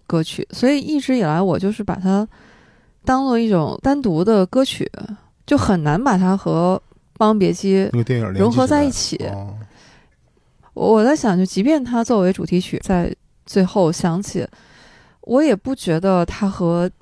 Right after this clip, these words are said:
Speaker 1: 电影本身的关联度有多么强。
Speaker 2: 哦。
Speaker 1: 霸王别姬某种意义上是有史诗的味道的。
Speaker 2: 对。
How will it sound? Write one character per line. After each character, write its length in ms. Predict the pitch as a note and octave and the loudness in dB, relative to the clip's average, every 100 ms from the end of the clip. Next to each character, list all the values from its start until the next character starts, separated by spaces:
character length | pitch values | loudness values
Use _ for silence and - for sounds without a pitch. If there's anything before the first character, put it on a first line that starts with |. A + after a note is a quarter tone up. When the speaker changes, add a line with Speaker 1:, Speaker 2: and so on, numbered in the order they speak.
| - | -2
Speaker 1:
电 140 | A3 | 0
影 140 | E3+ F#3 | 2 0
本 180 | F#3 F3+ | -2 0
身 160 | F#3+ | 0
的 100 | F#3 | 0
关 180 | F3 G3+ | 2 2
联 160 | F3+ F3+ | 2 0
度 220 | F#3+ E3+ | 0 0
有 200 | D#3 - _ _ _ - | 0 -4 _ _ _ -2
多 100 | E3+ | 0
么 100 | E3+ | 0
强。 480 | F#3 - D#3+ E3+ G3 | -2 -2 -2 -4 -8
Speaker 2:
哦。 320 | A#2+ A2 A2+ G#2+ G#2 _ _ _ _ - | -12 -14 -16 -18 -20 _ _ _ _ 0
Speaker 1:
霸 100 | D#4+ | 2
王 160 | D#4+ | 4
别 160 | B3 G#3+ | 4 4
姬 380 | - B3 B3+ B3 | 2 0 0 2
某 180 | G3+ G#3 | 2 2
种 180 | G3+ | 2
意 60 | F#3 | 2
义 20 | |
上 280 | F#3 F#3+ F#3+ | 2 0 0
是 180 | - G3 | -2 0
有 240 | F3+ F3+ | 2 0
史 240 | G3 - D3 | -2 -6 -8
诗 220 | - F#3+ | -2 0
的 100 | F#3 | 2
味 180 | F3+ E3+ | 2 2
道 240 | E3 - | 0 -4
的。 120 | - - | -8 -10
Speaker 2:
对。 140 | - | -10